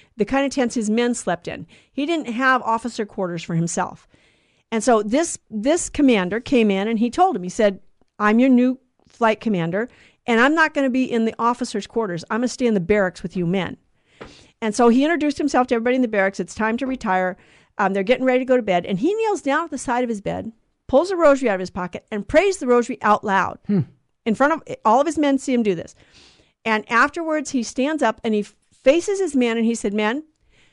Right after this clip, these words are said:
Speaker 1: I hope you don't mind if I pray. We're gonna be facing a lot of tough situations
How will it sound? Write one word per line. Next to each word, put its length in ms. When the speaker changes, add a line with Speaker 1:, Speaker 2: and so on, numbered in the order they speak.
Speaker 1:
I 120
hope 360
you 100
don't 360
mind 540
if 120
I 140
pray. 540
We're 220
gonna 160
be 120
facing 560
a 120
lot 260
of 220
tough 260
situations 840